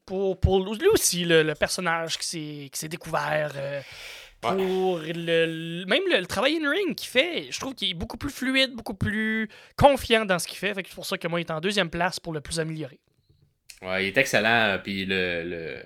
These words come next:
Speaker 2: le, le côté petit tabarnak qui se définit
Speaker 1: Oui.
Speaker 2: de plus en plus, euh, moi, j'aime bien ça. J'ai hâte de le voir voler de ses propres ailes, éventuellement.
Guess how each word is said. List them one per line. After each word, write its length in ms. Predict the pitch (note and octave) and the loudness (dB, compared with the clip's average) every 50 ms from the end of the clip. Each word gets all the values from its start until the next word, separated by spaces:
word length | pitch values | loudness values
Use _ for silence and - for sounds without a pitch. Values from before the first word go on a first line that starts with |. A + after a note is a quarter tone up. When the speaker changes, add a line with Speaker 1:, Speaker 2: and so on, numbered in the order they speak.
| _ _ - _ _ _ _ _ | _ _ -20 _ _ _ _ _
Speaker 2:
le, 100 | - F#2 F#2 G2 | -6 -4 -2 -2
le 80 | G2+ G2+ | -2 -2
côté 280 | - - A2 G#2+ C#3 | -4 -6 -6 -4 -4
petit 180 | B2+ C3 - - | -4 -4 -4 -2
tabarnak 640 | - G2+ F#2+ G2+ F#2 F2+ - G2 G2 G2 G2+ G2 - | 0 0 2 0 -2 -2 -4 -6 -4 -4 -4 -4 -6
qui 80 | - F#2+ | -10 -14
se 80 | F2 - | -10 -2
définit 160 | F#3 G3 E4 | 4 6 8
Speaker 1:
Oui. 140 | B4 A#4 E4 | 8 6 6
Speaker 2:
de 40 | - | 2
plus 200 | - G2+ F#2+ F#2+ | -4 -10 -6 -6
en 180 | F#2 F#2 - | -4 -4 -4
plus, 460 | - - - G2+ G2+ G2+ G2+ G2+ G2 F#2+ | -6 -6 -6 -6 -6 -4 -4 -2 -2 -2
euh, 340 | F2+ F2 E2+ E2 E2+ E2+ | -2 -2 -4 -4 -6 -8
moi, 140 | F2 F#2 F#2+ | -8 -8 -8
j'aime 180 | F#2+ F#2+ F#2 F#2 | -6 -6 -6 -6
bien 220 | F#2 G2 G2 F#2+ | -4 -4 -4 -4
ça. 120 | F#2+ - B2 | -2 -2 0
J'ai 60 | A#2 | 4
hâte 140 | C#3+ E3+ E3 | 4 4 4
de 60 | C3+ | 4
le 80 | A2 G#2 | 2 2
voir 440 | G2+ A2+ A#2 A#2 A#2+ B2+ C3 - - - _ _ _ - | 2 2 4 4 4 4 2 -2 -8 -20 _ _ _ -2
voler 180 | A2+ A2 A#2 A#2+ | 0 0 0 0
de 40 | - | -2
ses 100 | - A2 | -2 -4
propres 500 | - A#2 G#2+ - B2 G#2+ G2+ G2 G2+ A2 | -2 -4 -6 -4 -4 -4 -4 -4 -4 -2
ailes, 260 | A2+ A#2 B2+ C#3 C#3+ D#3 D#3 - - | -2 0 0 -2 -4 -8 -14 -18 -16
éventuellement. 680 | A#2 A2 A#2 A2+ A2 - - A2+ G#2 G#2 G#2+ A2+ - | -8 -4 -2 -2 -2 -2 -4 -6 -6 -6 -6 -10 -10